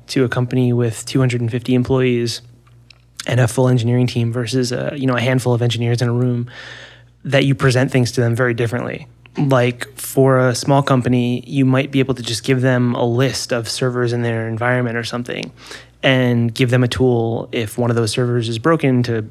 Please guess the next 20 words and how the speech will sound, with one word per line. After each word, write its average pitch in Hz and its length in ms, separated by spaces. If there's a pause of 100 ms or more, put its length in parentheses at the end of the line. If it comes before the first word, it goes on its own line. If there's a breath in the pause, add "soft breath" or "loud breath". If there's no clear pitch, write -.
restart 123 400
it 107 100
or 110 60
fix 127 240
it. 110 240 (300 loud breath)
But 127 180
for 139 160
a 131 40
big 175 180
company 120 340
who 117 80
might 120 220
have 117 380
two 151 160
hundred 127 380
servers 117 380
doing 123 220
that 117 180
same 120 240
job, 113 440